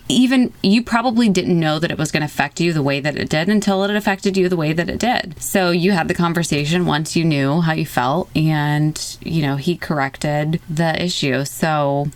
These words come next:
I think that's something that a lot of stepmoms deal with, and it's just that open communication. Like,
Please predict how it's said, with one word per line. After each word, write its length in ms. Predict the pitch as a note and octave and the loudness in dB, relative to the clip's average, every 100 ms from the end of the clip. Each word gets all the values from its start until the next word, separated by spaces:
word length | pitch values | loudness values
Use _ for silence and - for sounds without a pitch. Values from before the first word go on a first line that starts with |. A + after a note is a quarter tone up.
| - | -2
I 80 | G3 | 2
think 200 | A#3+ B3 | 2 0
that's 160 | A#3+ | -2
something 260 | A3 G#3 A3 | 0 0 2
that 140 | G#3 E3 | 2 0
a 40 | |
lot 200 | D#3 D#3 | -2 -4
of 60 | D#3 | -4
stepmoms 380 | - - C#3 C#3+ | -6 -4 -2 -4
deal 200 | - - | -4 -4
with, 220 | F3 - | -4 -2
and 100 | D#3 | -2
it's 140 | D3+ - | -4 -2
just 240 | F#3+ - - | -6 -6 -6
that 200 | E3+ E3 | -4 -2
open 260 | D3+ - F3 | -2 -2 -2
communication. 580 | - D3+ C#3+ D#3 E3+ | 0 -2 -2 -2 0
Like, 140 | F#3+ | 0